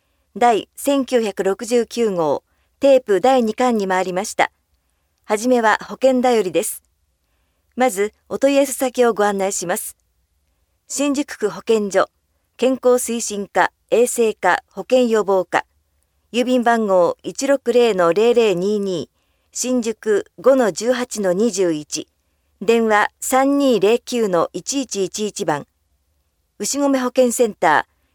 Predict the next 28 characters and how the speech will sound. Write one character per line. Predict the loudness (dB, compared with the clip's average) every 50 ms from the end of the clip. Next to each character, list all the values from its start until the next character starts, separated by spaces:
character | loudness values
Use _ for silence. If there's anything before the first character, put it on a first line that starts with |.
| _
ー、 | -2 -2 0
郵 |
便 | 2 2 2 2
番 | 2 2 2 2 2
号 | 2 4 2 2 0 -4
一 | -8 -8 -6 -2 0
六 | 0 0 0 -2 -2
二 | 0 0 2
の | 2 2 0 0 0
零 | 0 2 2 2
八 | 0 -2 -6 -6 -4 -2
五 | 2 2 2 2
一、 | 0 -2 -6 -10 -10 -10 -10 _ _ _ _ _ _ _ _ -4
弁 | 0 0 0 2
天 | 4 2 2 2 2
町 | 0 0 0 0 2
五 | 2 0 0
十、 | 0 0 0 -2 -2 -2 _ _ _ _ _ _ _ _ _ _ _
三 | -4 0 2 2 2 2 2
二 | 2 2 2 2 2
六 | 0 0 2 2 4
零 | 4 4 4 2 2
の | 0 0 0 -2 -4
六 | -4 -4 -4 -2 -2 0
二 | 0 2 0 0
三 | -2 -2 -2 -2 -2 -2
一 | -2 -4 -6 -4
番。 | -4 -4 -4 -6